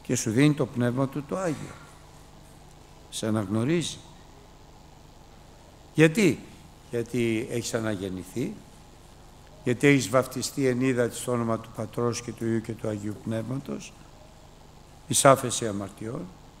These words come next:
γιατί έχεις μετανοήσει, γιατί έχεις πάρει απόφαση να ακολουθήσεις τον Χριστό, και έρχεται ο Χριστός και σε βαφτίζει με Πνεύμα Άγιο. Και τι είναι αυτό; Σφραγίδα.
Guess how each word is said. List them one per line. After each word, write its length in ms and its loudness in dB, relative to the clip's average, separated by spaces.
γιατί 220 0
έχεις 200 2
μετανοήσει, 920 0
γιατί 200 4
έχεις 180 4
πάρει 420 10
απόφαση 920 6
να 80 0
ακολουθήσεις 720 0
τον 200 -4
Χριστό, 460 -4
και 100 -4
έρχεται 200 4
ο 100 -4
Χριστός 380 -6
και 100 -16
σε 160 -8
βαφτίζει 420 -6
με 140 -6
Πνεύμα 300 -8
Άγιο. 280 -12
Και 120 2
τι 120 4
είναι 120 10
αυτό; 240 4
Σφραγίδα. 1080 -4